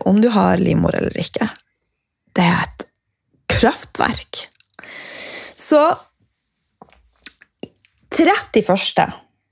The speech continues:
setter vi i gang denne reisa. Og frem til klokka seks den trettiførste, så er intropris tilgjengelig. Men kurset er alltid tilgjengelig. Jeg lukker aldri dørene mine.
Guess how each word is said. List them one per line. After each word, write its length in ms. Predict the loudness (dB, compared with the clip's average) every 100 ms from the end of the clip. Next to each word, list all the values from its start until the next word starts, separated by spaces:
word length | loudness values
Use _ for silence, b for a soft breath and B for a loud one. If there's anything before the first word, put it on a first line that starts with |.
| _ _ _ -4
setter 280 | -4 0
vi 60 | 0
i 20 |
gang 220 | 2 2
denne 320 | 2 0 -2 -2 -6 -4 -4
reisa. 400 | -2 -4 -8 -10 _ _ _ _ _ _ _ _ _ -20 -20 0
Og 140 | 0 2
frem 240 | 2 2
til 160 | 0 0
klokka 180 | 0 -2
seks 480 | -2 -4 -10 -10 -6
den 140 | -4
trettiførste, 640 | -4 -4 -4 -2 -2 -4 -8 -10 _ _ _ _ _ _ -4
så 160 | 0
er 160 | 2 2
intropris 720 | -2 -4 -6 -2 -2 -2 -6 -10
tilgjengelig. 540 | -6 -4 -2 -2 -2 -4 _ _ _ _ _ _ B B B
Men 140 | 0 0
kurset 440 | 4 2 4 2 0
er 220 | -2 -6 -4
alltid 600 | -4 -6 -6 -4 -2 -4 -4
tilgjengelig. 560 | -2 0 0 -2 -2 -4 _ _ _ _ _ _ _ _ -10 0
Jeg 160 | 2 4
lukker 300 | 2 -4 0
aldri 320 | 2 4 2
dørene 400 | 2 2 2 0
mine. 280 | -2 -2